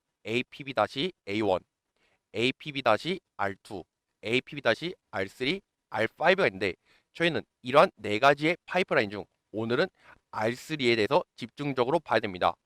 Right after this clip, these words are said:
왜냐? 최근 에이피비 다시 알쓰리 중에 아이엘 다시 씨팔이 아토피 피부염의 치료의 제에 대한 가능성이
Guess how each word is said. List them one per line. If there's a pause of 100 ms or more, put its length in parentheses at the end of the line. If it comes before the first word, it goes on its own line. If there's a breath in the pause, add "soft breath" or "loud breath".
(460)
왜냐? (320)
최근 (220)
에이피비
다시 (140)
알쓰리
중에 (460)
아이엘
다시
씨팔이 (380 soft breath)
아토피
피부염의 (420 soft breath)
치료의
제에
대한 (120)
가능성이